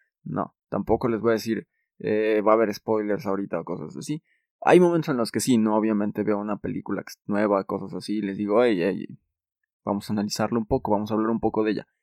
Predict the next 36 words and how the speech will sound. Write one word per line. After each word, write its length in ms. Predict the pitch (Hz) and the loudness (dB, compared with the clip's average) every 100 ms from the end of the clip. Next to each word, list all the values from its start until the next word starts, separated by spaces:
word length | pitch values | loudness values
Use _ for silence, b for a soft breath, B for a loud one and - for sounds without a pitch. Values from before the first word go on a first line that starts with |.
| _ _ _ _ | _ _ _ _
¿Qué 120 | 101 | -4
me 100 | 98 | -4
pareció? 600 | 87 90 85 - 107 107 | -4 -6 -4 0 2 2
¿Cómo 260 | 104 101 101 | 0 -4 -2
la 100 | 95 | -2
vi? 460 | 104 107 107 104 101 | -2 -4 -6 -2 -2
Eh, 220 | 98 95 | -2 -6
¿cómo 200 | 107 104 | -4 -4
lo 80 | 82 | -6
sentí 300 | - 98 101 | -8 -4 -2
al 120 | 95 | 0
ritmo? 480 | 107 110 104 101 98 | 0 0 -2 -2 -2
Bla, 160 | 104 | 0
bla, 140 | 101 95 | 0 0
bla, 160 | 95 | 0
bla, 140 | 85 69 | 0 -2
bla". 200 | 50 50 _ - _ _ _ - | -6 -10 _ -20 _ _ _ -4
Eh, 260 | 113 90 | 0 4
en 80 | 123 | 4
esta 180 | 135 170 | 8 6
ocasión 360 | - - 113 | 6 2 4
no, 160 | 117 110 | 4 4
en 100 | 107 | 2
esta 180 | 110 131 | 0 -2
ocasión 240 | 117 113 | 0 -2
simplemente 440 | 110 113 110 107 104 | 0 2 2 0 0
quiero 220 | 110 107 | 2 2
hablar 300 | 101 101 92 | 4 2 2
de 180 | 104 95 | -2 0
list-, 340 | 98 101 - | -2 -4 -2
una 180 | 123 117 | 2 4
lista 260 | 110 - | 2 2
de 40 | 107 | 0
películas 560 | - 98 98 - - - | 2 0 0 -8 -8 -10
en 120 | - | -10
general. 360 | - 101 95 | -4 -2 -2